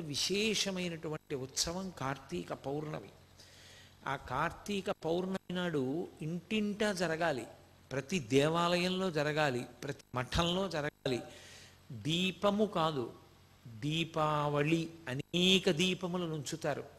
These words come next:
లేదా అసలు ఆ కార్తీక పౌర్ణమి నాడు పెట్టవలసినటువంటి దీప విధానము వేరుగా ఉంటుంది.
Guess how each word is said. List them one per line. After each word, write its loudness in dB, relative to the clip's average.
లేదా 0
అసలు 0
ఆ 0
కార్తీక -2
పౌర్ణమి -2
నాడు -2
పెట్టవలసినటువంటి -4
దీప -2
విధానము 0
వేరుగా 0
ఉంటుంది. -8